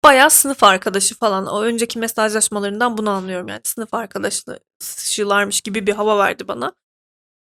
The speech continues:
Sabahın köründe şey yazmış. Sabahın yedisinde. Evet, şu anda sana söyleyeceklerim gerçekten çok zor. Çünkü, e, aramızdaki arkadaşlığı bozmak veya böyle tuhaflaştırmak istemiyorum ama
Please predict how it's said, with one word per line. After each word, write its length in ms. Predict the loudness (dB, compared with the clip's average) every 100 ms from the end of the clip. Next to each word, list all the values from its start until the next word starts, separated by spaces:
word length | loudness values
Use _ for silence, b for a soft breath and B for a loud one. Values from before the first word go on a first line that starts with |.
| _
Sabahın 460 | 4 6 8 8 6
köründe 380 | 4 4 4 2
şey 200 | 4 2
yazmış. 540 | 2 -4 -6 -8 -8 _ _ _ _ -6
Sabahın 420 | 0 4 4 4
yedisinde. 580 | 0 0 -4 -2 -6 -6 _ _ _ _ _ _ _ 0
Evet, 260 | 2 2
şu 180 | 0 4
anda 240 | 4 2 0
sana 220 | 0 0
söyleyeceklerim 800 | 2 0 0 -4 -4 -4 -4 0
gerçekten 560 | 0 0 -4 -4 -6
çok 220 | -6 -10 -6
zor. 220 | -4 -4
Çünkü, 560 | -6 -6 -2 0 0 -2
e, 360 | -4 -2 -4 -8 _ -2
aramızdaki 760 | 0 -2 -4 -6 -4 -2 -2 0
arkadaşlığı 920 | 0 0 0 0 0 -2 0 0 2
bozmak 480 | 0 0 -4 -4 -2
veya 380 | 2 2 0 -8 _ -4
böyle 160 | -2
tuhaflaştırmak 800 | -2 0 0 -2 -2 0 -2 -6
istemiyorum 480 | -8 -6 -4 -4 -4
ama 240 | -4 -4